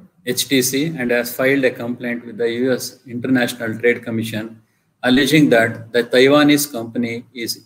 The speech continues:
infringing twenty Apple patents related to the iPhone. Steve Jobs, then the Apple's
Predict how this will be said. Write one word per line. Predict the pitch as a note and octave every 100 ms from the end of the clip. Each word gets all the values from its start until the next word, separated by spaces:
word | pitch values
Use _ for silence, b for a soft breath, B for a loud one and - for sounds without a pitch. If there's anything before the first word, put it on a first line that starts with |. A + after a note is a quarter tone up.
| B2
infringing | C#3+ - C#3 B2+ A2+ G#2+ - _ _ _
twenty | C#3+ D#3+ E3
Apple | C3 B2 C3+
patents | A#2+ A2+ G#2+ A2+ A2 A2+ -
related | A2+ A#2 A2+
to | A2+
the | A#2
iPhone. | A#2+ C3 B2+ G#2+ F#2 - _ _ _ _ _ _ _ _ _ _ _ _ _ -
Steve | - G3+ G3
Jobs, | E3 C3 - - - _ _ _ _ _
then | C3+ C#3+ B2 - -
the | B2
Apple's | A#2+ C3+ D3 B2+